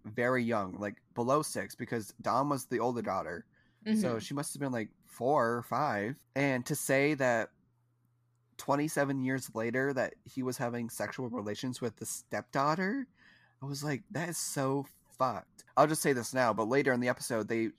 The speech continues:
Speaker 1: claim that there was never any, uh, proof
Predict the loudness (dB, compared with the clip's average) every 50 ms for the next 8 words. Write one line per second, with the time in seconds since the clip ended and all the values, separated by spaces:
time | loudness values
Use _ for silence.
0 | _ -20 -20 -16 -6 -2 0 0 0 0 0 0 2 2 2 2 0 -2 -4 _
1 | _ _ _ _ _ _ _ 0 2 4 4 4 2 2 2 4 4 4 4 2
2 | 2 2 0 0 0 2 2 0 0 0 -2 -4 -6 -10 _ _ -6 -4 -4 -2
3 | -2 -2 -2 -4 -6 -8 -12 _ _ _ _ _ _ -4 2 6 6 8 6 6
4 | 4 -2 -16